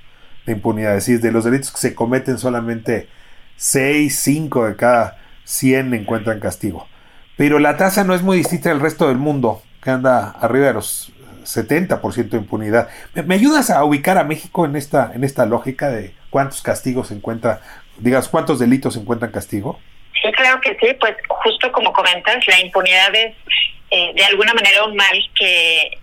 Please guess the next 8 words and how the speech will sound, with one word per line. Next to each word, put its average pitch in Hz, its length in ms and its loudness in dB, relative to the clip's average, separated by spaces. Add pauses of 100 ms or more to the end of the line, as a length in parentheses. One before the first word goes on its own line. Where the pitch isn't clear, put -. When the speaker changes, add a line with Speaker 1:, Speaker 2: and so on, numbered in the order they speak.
(100)
Speaker 2:
que 156 640 0 (160)
nos 180 220 0 (280)
complica 214 640 2 (220)
a 214 100 -4
todos 220 240 0
los 214 200 -2
países. 190 640 0 (680)
Eh, 185 240 0